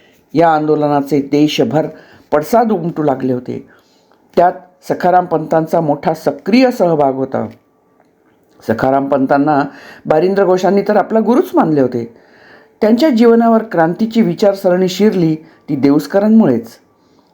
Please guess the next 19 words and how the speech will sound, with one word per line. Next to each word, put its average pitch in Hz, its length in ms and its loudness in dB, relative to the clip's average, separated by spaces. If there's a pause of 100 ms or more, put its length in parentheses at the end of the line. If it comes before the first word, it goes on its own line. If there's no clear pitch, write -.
(120)
महाराष्ट्र 185 640 2 (340)
व 156 100 2
बंगालचा 196 760 0 (320)
शस्त्रधारी 196 1000 0 (440)
देशभक्तांना 202 1000 0 (360)
वैचारिक 170 800 0
दृष्टीने 226 600 2
जोडणारा 160 680 2
दुवा 160 380 0 (300)
म्हणून 160 260 2
क्रांतीच्या 165 720 0
इतिहासात 160 560 0 (400)
सखाराम 202 400 2
देवस्करांचा 156 680 0
उल्लेख 143 320 0 (360)
हा 139 60 0
अतिशय 165 460 0
महत्त्वपूर्ण 190 680 0
ठरतो. 113 520 -4